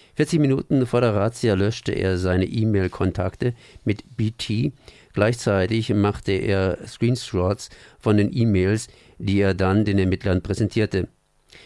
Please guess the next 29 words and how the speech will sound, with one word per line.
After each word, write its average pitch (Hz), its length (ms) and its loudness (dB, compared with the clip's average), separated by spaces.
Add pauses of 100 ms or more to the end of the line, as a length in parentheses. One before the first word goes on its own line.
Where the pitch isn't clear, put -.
Es - 120 -2
dürfte 123 280 2
kaum 104 380 2
alles 107 280 -2
gewesen 104 320 2
sein, 104 320 4 (280)
denn 107 120 2
sonst 110 340 0
wäre 98 360 2
die 98 160 -2
Aktion 98 340 0
ja 95 140 2
sinnlos 95 400 0
gewesen. 82 500 -2 (680)
B 127 100 0
T 151 260 0
hatte 104 240 2
ein 104 140 0
gutes - 340 -4
Jahr 95 420 0
eher, 104 380 0 (500)
ehe 110 280 2
er 98 280 0
im 101 300 2
neuseeländischen 98 720 2
Christchurch - 800 -2 (520)
fünfzig 120 560 -2
Muslime 110 500 2
ermordete, 98 520 0